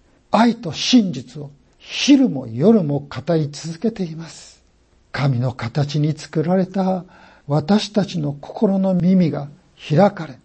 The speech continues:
しっかりとその言葉を聞き取ることができますように。そして、あなたが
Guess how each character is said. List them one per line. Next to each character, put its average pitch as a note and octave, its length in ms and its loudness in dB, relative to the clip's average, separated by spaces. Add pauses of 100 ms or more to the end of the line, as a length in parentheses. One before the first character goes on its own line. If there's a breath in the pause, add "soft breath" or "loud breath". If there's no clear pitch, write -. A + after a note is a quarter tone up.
(440 soft breath)
し - 200 -10
っ - 160 -20
か - 160 -6
り C#4 100 2
と C4+ 120 4
そ G#3+ 160 0
の F#3+ 100 0
言 E3 320 -2
葉 A2 100 -6
を D#3 360 4 (380 loud breath)
聞 - 180 -10
き - 100 -4
取 C#3+ 180 0
る A#2+ 40 -4
こ A#2+ 140 -8
と D#3+ 120 -10
が D#3 140 -8 (100)
で C3+ 100 -8
き - 140 -6
ま F#3+ 140 -2
す - 160 -2
よ F#3 140 2
う E3+ 40 -10
に。 E3+ 100 -14 (680)
そ - 160 -6
し - 120 -8
て、 D3 240 0 (360 loud breath)
あ B2 160 -4
な G#3 140 4
た D#3 160 -8
が A#2 160 -16